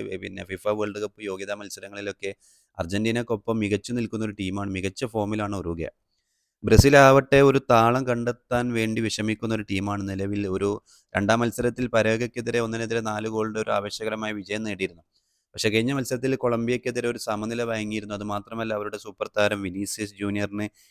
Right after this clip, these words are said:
ഈ ഒരു മത്സരം നഷ്ടമാവുകയും ചെയ്യും. എന്തായാലും ഡോളിവർ ജൂനിയറെ സംബന്ധിച്ചിടത്തോളം, ആ, അദ്ദേഹത്തിന്റെ കരിയറിലെ തുടക്കത്തിൽ തന്നെ നേരിടാൻ പോകുന്ന ഏറ്റവും കനത്ത വെല്ലുവിളിയാണ് ഉറുഗ്വയ്ക്കെതിരെയുള്ള പോരാട്ടം. ഈ ഒരു മത്സരം വിജയിക്കാൻ കഴിഞ്ഞാൽ ബ്രസീലിനെ സംബന്ധിച്ചിടത്തോളം ഇത്തവണത്തെ കോപ്പ അമേരിക്ക കിരീടം നേടാൻ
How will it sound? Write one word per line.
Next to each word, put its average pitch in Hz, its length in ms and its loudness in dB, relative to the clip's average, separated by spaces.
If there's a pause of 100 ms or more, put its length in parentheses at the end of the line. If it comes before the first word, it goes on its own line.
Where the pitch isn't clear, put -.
(140)
ഈ 107 60 2
ഒരു 110 140 6
മത്സരം 110 360 0
നഷ്ടമാവുകയും 104 640 -2
ചെയ്യും. 78 220 -16 (840)
എന്തായാലും 139 360 6
ഡോളിവർ 147 360 10
ജൂനിയറെ 135 500 4
സംബന്ധിച്ചിടത്തോളം, 120 1120 2
ആ, 113 240 4
അദ്ദേഹത്തിന്റെ 110 720 2
കരിയറിലെ 107 460 2
തുടക്കത്തിൽ 104 600 -4 (100)
തന്നെ 107 280 -4
നേരിടാൻ 101 440 -8
പോകുന്ന 98 280 -10
ഏറ്റവും 104 320 -12
കനത്ത 101 260 -10
വെല്ലുവിളിയാണ് 95 560 -6
ഉറുഗ്വയ്ക്കെതിരെയുള്ള 92 720 -6
പോരാട്ടം. 85 400 -4 (720)
ഈ 107 80 4
ഒരു 117 120 6
മത്സരം 120 400 2
വിജയിക്കാൻ 113 540 -2
കഴിഞ്ഞാൽ 113 360 -2
ബ്രസീലിനെ 104 380 -4
സംബന്ധിച്ചിടത്തോളം 104 840 -6
ഇത്തവണത്തെ 113 500 -6
കോപ്പ 98 380 -6
അമേരിക്ക 107 400 -8
കിരീടം 101 380 -8
നേടാൻ 98 440 -2